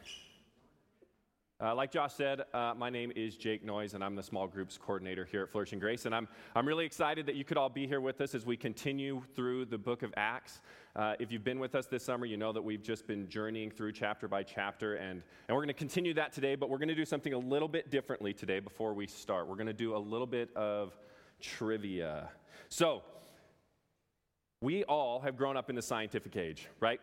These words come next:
With technology and, and scientific advances happening each and every single week. Uh, for, for those of you who don't know, in the last one hundred and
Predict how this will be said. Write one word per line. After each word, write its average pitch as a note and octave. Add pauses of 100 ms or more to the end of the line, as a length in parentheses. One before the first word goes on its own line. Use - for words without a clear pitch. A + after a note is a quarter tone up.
(120)
With A2
technology C3+
and, G#2+
and A2+
scientific C3+
advances A#2
happening G#2+ (360)
each D3+
and A#2+
every B2+
single A#2+
week. G2+ (320)
Uh, A2+ (120)
for, C#3 (140)
for C#3+
those D#3+
of E3
you F3
who D3
don't C3+
know, G2+ (460)
in B2+
the C#3+
last D3
one D#3
hundred F3+
and B2